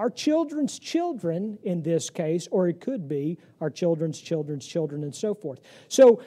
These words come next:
a righteous person gives beyond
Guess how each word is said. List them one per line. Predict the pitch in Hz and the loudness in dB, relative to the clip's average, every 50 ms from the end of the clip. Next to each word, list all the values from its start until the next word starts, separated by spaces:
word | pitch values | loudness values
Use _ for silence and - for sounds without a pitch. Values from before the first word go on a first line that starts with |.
| - - _ _ - | -20 -20 _ _ 2
a | 233 220 208 | 4 4 4
righteous | 175 180 240 254 311 370 370 - 330 285 - | 6 6 6 6 6 4 4 4 4 0 0
person | - - 214 190 190 190 - 208 202 196 185 - - - - 151 | 0 0 2 2 2 2 2 2 2 2 0 -4 -10 -16 -12 -2
gives | 139 196 254 254 220 185 170 - - - - - 151 131 | 2 4 6 6 6 4 0 -4 -8 -14 -12 -10 -8 -2
beyond | 226 220 208 185 165 190 247 285 311 302 233 185 165 160 170 170 175 190 202 | 0 0 0 0 2 0 2 2 2 0 0 -2 -2 -4 -4 -4 -4 -4 -6